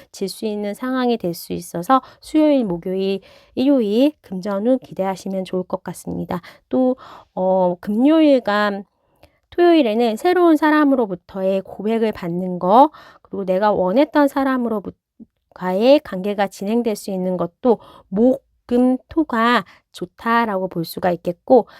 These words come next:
여-, 어, 재회를 원하시는 분이라면 화요일, 목요일, 금요일 날에 연락이 올 수 있겠다라고 볼 수 있습니다. 어, 월요일, 화요일을 빼고 이제 어느 정도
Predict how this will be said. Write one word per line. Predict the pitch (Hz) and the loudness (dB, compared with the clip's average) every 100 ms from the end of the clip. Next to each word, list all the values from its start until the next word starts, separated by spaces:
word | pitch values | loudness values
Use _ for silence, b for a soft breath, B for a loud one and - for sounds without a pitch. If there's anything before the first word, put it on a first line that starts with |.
| B - | B -4
여-, | 180 185 - - | -2 -2 -6 -12
어, | 196 190 | -6 -6
재회를 | - 190 269 330 | -4 2 4 4
원하시는 | 294 190 196 - 208 196 | 4 2 0 -4 -6 -6
분이라면 | 190 180 180 180 180 175 220 294 302 B | -6 -6 -6 -6 -6 -4 0 0 0 B
화요일, | _ 349 330 320 302 240 | _ 0 2 4 4 2
목요일, | 180 175 202 185 180 160 - | -2 -4 -4 -2 -2 -4 -8
금요일 | - 190 208 196 185 | -10 -8 -6 -4 -4
날에 | 165 196 233 | -4 -2 -2
연락이 | 170 160 196 190 | -2 -4 -4 -4
올 | - 180 | -4 -6
수 | - | -8
있겠다라고 | 185 - 190 - 208 214 185 160 | -10 -8 -12 -6 -4 -2 -2 -4
볼 | 175 175 | -8 -10
수 | 170 - | -10 -12
있습니다. | - - 170 165 170 170 B B B - | -12 -10 -8 -4 -4 -6 B B B -10
어, | 190 | -2
월요일, | 185 - 190 285 320 330 | -2 0 0 2 2 4
화요일을 | 339 330 320 302 233 226 247 240 - | 4 2 2 0 -4 -6 -4 -4 -4
빼고 | - 330 - 247 214 | -2 -2 -2 -2 -2
이제 | 185 190 B B | -4 -6 B B
어느 | 190 226 | -2 0
정도 | 247 254 240 220 220 220 202 | 0 0 -2 -2 0 0 0